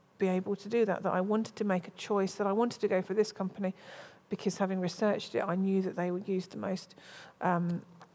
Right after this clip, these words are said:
eco whatever, um, to provide my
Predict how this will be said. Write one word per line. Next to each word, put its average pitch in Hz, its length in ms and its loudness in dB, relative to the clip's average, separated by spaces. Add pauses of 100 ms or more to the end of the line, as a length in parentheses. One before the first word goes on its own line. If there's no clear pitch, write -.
(680)
eco 190 400 0
whatever, 185 640 0 (400)
um, 175 360 0
to 180 140 -8
provide 190 520 0
my 180 420 -4